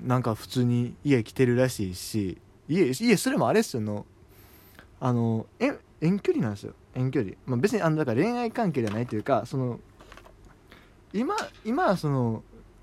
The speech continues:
ラブなのは、今、ラブな気持ちを持ってるのは、その、僕の友達から、その、幼馴染の子に対してだけなんですけど、あの、すごい結構距離があるんですよね。あの、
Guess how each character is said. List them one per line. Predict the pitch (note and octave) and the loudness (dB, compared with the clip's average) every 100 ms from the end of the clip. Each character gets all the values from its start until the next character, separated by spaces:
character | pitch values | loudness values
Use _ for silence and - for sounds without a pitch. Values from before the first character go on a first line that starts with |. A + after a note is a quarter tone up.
| - - - - | -20 -20 -20 -4
ラ | C3 A3 | 4 4
ブ | A3 | 6
な | C#3 G#2 - - | 2 0 -4 0
の | B2+ | 2
は、 | E3 - | 2 2
今、 | F3 G3+ | 2 4
ラ | G#3 | 6
ブ | C#4 | 6
な | F3+ | 4
気 | C3+ | 2
持 | E3 | 2
ち | E3 | 2
を | D#3+ | 2
持 | C3+ | 0
っ | |
て | B2+ | 0
る | |
の | G#3+ | 0
は、 | |
そ | C#3 | 0
の、 | C3 B2+ | -2 -2
僕 | A#2 D3 D3 | -2 -2 -2
の | |
友 | C3+ E3 | -2 -2
達 | D#3 D3+ | -2 -4
か | - | -4
ら、 | E3+ C3+ | -2 -2
そ | A#2 | -4
の、 | A#2 | -6
幼 | A#2 A#2 B2+ | -4 -2 0
馴 | B2+ | 0
染 | G#2+ | -2
の | G#2 | -2
子 | A#2 | -2
に | A2 | -2
対 | B2+ A2+ | 0 -2
し | |
て | G#2+ | -2
だ | G2+ | 0
け | B2 | 0
な | B2+ | -2
ん | G#2 A2 | -6 -10
で | |
す | A2 | -10
け | - | -10
ど、 | G2+ A#2 - - - - | -8 -10 -12 -18 -20 -16
あ | - A2 | -8 -6
の、 | A2+ G#2+ A#2+ - - - - - - - - - - - - - - - - - - - | -4 -6 -10 -16 -20 -20 -20 -20 -20 -20 -20 -20 -20 -20 -20 -20 -20 -20 -20 -20 -20 -20
す | - G#3+ | -8 -2
ご | C4 | 0
い | |
結 | G3+ G#3+ | 0 -4
構 | C3 | -2
距 | A3 | 2
離 | F3 | 2
が | A#2+ | 0
あ | B2+ | 0
る | C3+ | 0
ん | G#2 | -2
で | - | -6
す | - | -8
よ | |
ね。 | A2+ A#2+ - | -8 -8 -8
あ | A2+ | -6
の、 | G#2 G#2 G#2+ | -6 -6 -10